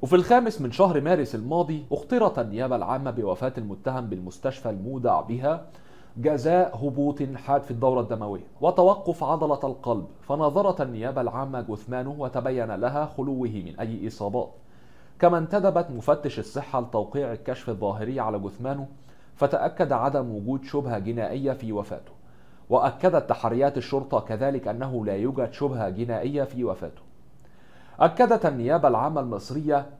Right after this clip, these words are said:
أنها اتخذت في ذلك الوقت إجراءات النشر والتصوير المتبعة مع المتوفيين للوصول إلى ذويهم لتسليمهم الجثمان لدفنه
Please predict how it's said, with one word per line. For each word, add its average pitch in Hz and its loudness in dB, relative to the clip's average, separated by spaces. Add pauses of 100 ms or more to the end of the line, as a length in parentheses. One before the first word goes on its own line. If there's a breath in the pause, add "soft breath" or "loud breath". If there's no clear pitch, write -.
(120)
أنها 208 4
اتخذت 196 2
في 107 -6
ذلك 131 -2
الوقت 123 0
إجراءات 123 2
النشر 131 -2
والتصوير 117 0
المتبعة 113 2
مع 139 4
المتوفيين 127 -2
للوصول 110 -4
إلى 110 -2
ذويهم 120 -4
لتسليمهم 101 -8
الجثمان 117 -4
لدفنه 123 0